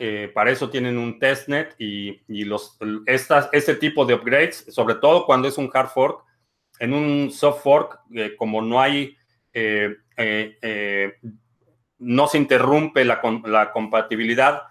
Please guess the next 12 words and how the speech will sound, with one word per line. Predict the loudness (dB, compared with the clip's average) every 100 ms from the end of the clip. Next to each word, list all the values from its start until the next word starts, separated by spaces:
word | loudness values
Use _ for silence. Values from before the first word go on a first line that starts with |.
| _ _ _ 0
aún | 2 4 2
aquellos | 2 0 2 0 -2
usuarios | -2 2 2 0
que | -6 -8 -6
no | -6 -4 0 0 -2 -2
hacen | -2 -2 -4
el, | -4 -4 -8 -12 -10 -8
el, | -8 -8 -10 -12 -8
la | -6
actualización | -4 -4 -4 -4 -2
del | 0
software | 2 2 4 0